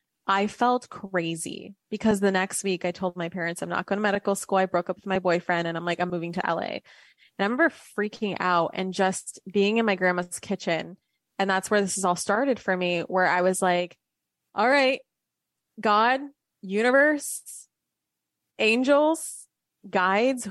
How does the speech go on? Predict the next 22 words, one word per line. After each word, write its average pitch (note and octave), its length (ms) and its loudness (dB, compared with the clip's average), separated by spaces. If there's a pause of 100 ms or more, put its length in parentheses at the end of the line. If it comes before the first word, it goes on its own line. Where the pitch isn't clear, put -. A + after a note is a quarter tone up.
(100)
whoever G#3+ 540 2
is G#3 200 4
out F#3+ 320 0
there." - 300 -2
Up G#3+ 180 0
until B3+ 220 0
this A#3 140 -2
point, G3+ 220 0
I F#3 60 2
never F3+ 280 2
really F#3+ 220 4
had F3+ 260 0
this, E3+ 180 -4
like, E3 120 -4
connection. - 580 -6
And F#3 380 0
I'm F3+ 80 -10
like, E3+ 160 -10
"Whoever A3 560 2
is C#4 160 0
out F#3 260 0
there, - 320 -4